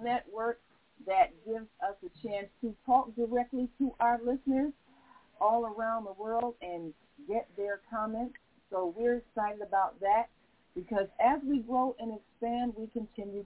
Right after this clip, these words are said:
to learn. So without further interruption, we want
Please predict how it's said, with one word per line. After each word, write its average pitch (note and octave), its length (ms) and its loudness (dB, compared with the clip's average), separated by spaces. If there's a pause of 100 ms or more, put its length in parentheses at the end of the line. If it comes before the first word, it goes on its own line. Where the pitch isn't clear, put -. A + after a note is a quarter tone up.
to G#3 120 -6
learn. C3+ 520 -2 (1200)
So G#3 280 8 (320)
without A#3+ 600 4 (500)
further C#4 640 4 (320)
interruption, C#4 960 -6 (560)
we A#3 240 0
want A3+ 300 -2